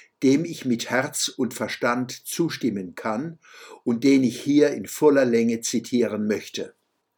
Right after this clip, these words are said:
Jacques Schuster schreibt, Zitat, Es ist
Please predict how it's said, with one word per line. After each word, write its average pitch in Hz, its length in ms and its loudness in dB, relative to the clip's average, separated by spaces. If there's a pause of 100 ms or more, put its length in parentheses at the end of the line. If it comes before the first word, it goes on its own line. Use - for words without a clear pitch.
(760)
Jacques 123 440 -4
Schuster - 600 0
schreibt, - 840 -2 (720)
Zitat, 117 960 0 (600)
Es 131 260 0
ist - 540 -2